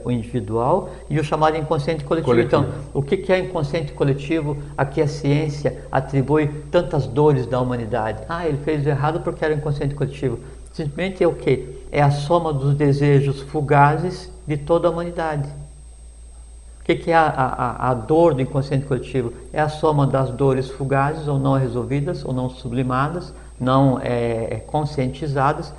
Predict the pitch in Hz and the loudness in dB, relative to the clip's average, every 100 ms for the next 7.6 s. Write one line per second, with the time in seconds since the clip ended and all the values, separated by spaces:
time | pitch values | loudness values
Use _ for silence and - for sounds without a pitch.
0 | - - 143 143 190 180 143 117 101 101 | -18 -6 -4 2 4 4 0 -2 -4 -6
1 | 82 98 - - - 151 151 151 147 - | -8 -10 -16 -18 0 2 4 4 2 2
2 | 156 143 143 139 135 180 170 170 147 147 | 2 2 2 -2 0 0 0 0 0 0
3 | 139 113 - - 113 - - 180 180 147 | 0 -2 -4 -4 -4 -4 0 0 0 0
4 | 143 135 147 170 - - - 160 - 175 | 0 0 -2 -4 -8 -6 -2 0 0 0
5 | 170 165 143 139 135 120 - - - 143 | 2 4 4 6 6 6 2 -10 -2 4
6 | 151 131 175 190 - 202 151 143 185 175 | 6 6 6 4 2 0 4 2 2 0
7 | 131 - 127 135 165 131 | -2 -2 0 0 0 -2